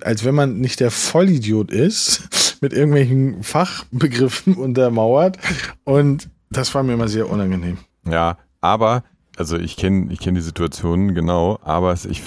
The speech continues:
Speaker 2: da finde ich zum Beispiel, ist das Erfolgserlebnis ja umso größer, wenn du da reinkommst und das so, ne, äh, halt so völlig laienhaft umschreibst und der Dude hinterm Tresen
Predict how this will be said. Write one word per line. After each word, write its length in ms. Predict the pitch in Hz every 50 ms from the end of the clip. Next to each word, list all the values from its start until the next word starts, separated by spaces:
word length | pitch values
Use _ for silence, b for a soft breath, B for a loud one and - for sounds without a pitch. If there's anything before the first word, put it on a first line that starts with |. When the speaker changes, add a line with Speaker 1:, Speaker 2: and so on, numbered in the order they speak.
| 95 -
Speaker 2:
da 180 | - 85 90
finde 220 | 92 - - 101 92
ich 60 | -
zum 140 | - - 90
Beispiel, 240 | 87 - - - -
ist 140 | 85 -
das 180 | - 82 - -
Erfolgserlebnis 960 | 95 - - - - 120 - - - 73 69 71 76 - - 76 78 - -
ja 80 | 73
umso 280 | - 92 92 87 90 92
größer, 540 | 76 - 87 92 113 - - 71 82 117 131 B B B B B B B B B -
wenn 200 | 87 85 80 73
du 100 | - 110
da 140 | 117 104 95
reinkommst 640 | 80 90 101 120 - - 85 80 87 101 113 -
und 80 | 87 82
das 180 | 80 78 - -
so, 400 | 92 85 82 82 82 82 - - -
ne, 280 | - 90 104 113 113 - - - -
äh, 480 | - 55 - - - - - - - -
halt 160 | 87 87 -
so 80 | -
völlig 440 | - - - 92 95 98 92 - - _ _ _ -
laienhaft 600 | 76 76 85 92 104 107 95 95 98 92 - -
umschreibst 800 | - 85 82 - - - 87 95 98 98 110 117 - - - - _ _ _ -
und 220 | 95 90 85 - -
der 140 | 87 85
Dude 340 | 73 71 - 101 117 123 -
hinterm 340 | 104 95 85 92 85 85 76
Tresen 680 | - - - 98 107 120 117 98 80 80 92 120 156